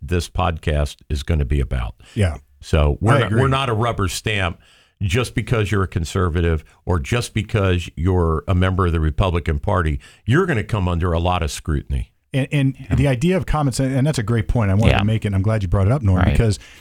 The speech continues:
Speaker 2: the idea of Common Sense Ohio is that we wanna take a commonsensical look.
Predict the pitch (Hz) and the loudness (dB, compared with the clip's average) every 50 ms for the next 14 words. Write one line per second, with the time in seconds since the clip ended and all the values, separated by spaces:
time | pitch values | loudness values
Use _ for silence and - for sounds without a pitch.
0 | - - - 135 131 131 180 196 156 - - - 160 165 160 143 135 - 139 113 | -16 -2 0 0 2 2 2 0 2 0 -2 0 0 2 2 0 0 0 -2 0
1 | 117 - - 147 156 143 120 104 120 117 110 110 127 165 185 208 220 208 190 147 | 0 0 0 2 2 2 2 2 0 -2 0 2 2 4 4 4 4 2 2 0
2 | - - 127 127 - 127 117 - - - - - 147 156 175 180 160 - - - | 0 -2 -2 -2 0 -2 -2 -2 -2 -6 -2 0 0 2 2 2 0 0 -2 -2
3 | 139 131 117 - 123 - 120 117 120 156 151 - - | -2 0 0 0 0 0 0 0 2 2 0 -2 -2